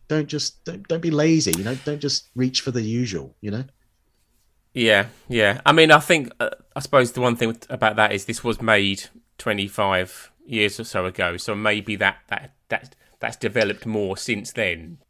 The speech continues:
Speaker 1: You do make a good point, actually. Yeah, absolutely. Um, interestingly as well, and again, I <laughs> don't want to, you know,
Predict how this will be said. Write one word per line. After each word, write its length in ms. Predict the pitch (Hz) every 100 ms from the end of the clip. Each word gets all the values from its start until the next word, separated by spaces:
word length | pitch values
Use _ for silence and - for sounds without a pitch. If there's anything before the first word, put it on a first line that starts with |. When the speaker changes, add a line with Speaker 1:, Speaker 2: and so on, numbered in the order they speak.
| _ _ _ -
Speaker 1:
You 160 | 131 123
do 160 | 123
make 180 | 110 98
a 40 |
good 200 | 87 92
point, 240 | - 90 65
actually. 400 | 78 - 76 71
Yeah, 260 | 90 76 67 - -
absolutely. 520 | 92 - 80 71 78 - - - _ -
Um, 480 | 92 92 90 90 - - - - _ - - - - 302 - - - - 440
interestingly 500 | 175 143 208 180 127
as 140 | 107 104
well, 340 | 123 117 104
and 100 | 101
again, 380 | 92 104 127 113
I 80 | 95
<laughs> 280 | - - -
don't 160 | 131
want 160 | 139 110
to, 80 | - - - -
you 80 |
know, 80 | 104